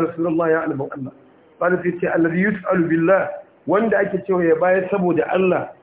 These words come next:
"wa la yu'ti bi", baya bayarwa saboda Allah. Ta wannan tarbiyyar, ina ce, "A bani saboda Allah", kana da shi ka ɗaukar kanka. Kawai, shi kenan. Ba wani tawili da haka. Ba wani tawili da haka.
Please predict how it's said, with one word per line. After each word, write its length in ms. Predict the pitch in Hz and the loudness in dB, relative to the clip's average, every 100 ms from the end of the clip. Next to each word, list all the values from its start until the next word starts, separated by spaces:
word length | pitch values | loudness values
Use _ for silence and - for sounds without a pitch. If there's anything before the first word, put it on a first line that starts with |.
| _ - | _ -6
"wa 120 | 131 | -2
la 160 | 156 185 | 2 2
yu'ti 440 | 180 180 175 160 | 2 0 0 -2
bi", 160 | 151 151 | 0 2
baya 220 | 170 165 | 2 2
bayarwa 340 | 151 143 135 135 | 2 2 0 -2
saboda 200 | 139 131 | -8 -10
Allah. 240 | - - _ - - _ _ - _ _ _ _ _ _ _ _ _ _ _ _ | -16 -20 _ -20 -20 _ _ -20 _ _ _ _ _ _ _ _ _ _ _ _
Ta 60 | 160 | 0
wannan 220 | 185 220 | 2 2
tarbiyyar, 480 | 185 170 185 175 139 - - _ _ _ _ _ _ _ _ | 0 0 0 0 -2 -8 -20 _ _ _ _ _ _ _ _
ina 200 | 160 214 214 | -2 0 0
ce, 160 | 202 175 | 0 -2
"A 80 | - | 0
bani 280 | 165 233 214 | 2 2 2
saboda 420 | 208 208 196 170 - | 0 0 2 2 0
Allah", 400 | 190 185 156 - - _ _ | 0 0 -2 -6 -16 _ _
kana 140 | 170 | -4
da 80 | 151 | -4
shi 60 | - | -6
ka 80 | 160 | -8
ɗaukar 260 | 165 143 | -8 -10
kanka. 180 | - - _ _ _ _ _ _ _ _ 208 | -16 -18 _ _ _ _ _ _ _ _ -10
Kawai, 320 | 214 160 - 127 | -4 -4 -6 -14
shi 80 | |
kenan. 220 | - 151 156 | -6 -4 0
Ba 100 | 247 | 2
wani 120 | 233 | 4
tawili 340 | 247 240 233 | 4 2 2
da 100 | 185 | 2
haka. 220 | 165 165 - - _ _ - - - - - _ _ _ _ _ _ _ _ _ _ _ _ _ - | 0 -2 -8 -18 _ _ -20 -20 -20 -20 -20 _ _ _ _ _ _ _ _ _ _ _ _ _ -2
Ba 100 | 269 | 2
wani 200 | 294 294 | 2 2
tawili 300 | 302 302 233 | 2 2 0
da 80 | 170 147 | 0 -2
haka. 160 | - | -4